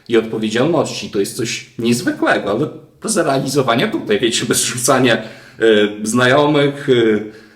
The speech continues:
rodziny dalszej, bez konieczności przeprowadzania rodziny najbliższej w jakieś kraje misyjne.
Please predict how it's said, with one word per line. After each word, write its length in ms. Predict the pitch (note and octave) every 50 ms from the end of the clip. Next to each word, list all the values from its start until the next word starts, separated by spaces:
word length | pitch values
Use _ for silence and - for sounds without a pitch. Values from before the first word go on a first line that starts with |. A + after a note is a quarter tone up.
| _
rodziny 540 | - G2+ A2+ A#2 A#2 - D3+ D#3 C#3+ D3 C#3+
dalszej, 760 | C#3+ C#3+ C#3+ C#3+ C#3+ C#3 C3+ - - D3+ C3+ C3+ C3+ C3 B2+
bez 340 | B2 B2 A#2 A2+ A2+ - -
konieczności 680 | - C#3 B2+ A#2 A2 - - - C#3 - - - -
przeprowadzania 720 | A#2+ - D3+ C3+ - - A#2+ B2 A#2+ A#2+ C3 B2 B2 B2 A#2+
rodziny 360 | A#2 A#2+ A#2 A2+ A#2 A2+ A2+
najbliższej 640 | A2 A2+ A2+ A#2 A2+ B2+ D3 D3+ C#3+ - - D3 C3
w 40 | B2+
jakieś 280 | C3 B2+ - D3 - -
kraje 280 | - D3 A#2+ A#2+ B2
misyjne. 520 | A#2+ A#2+ A#2+ - C#3 A#2+ A#2+ A#2 B2+ C3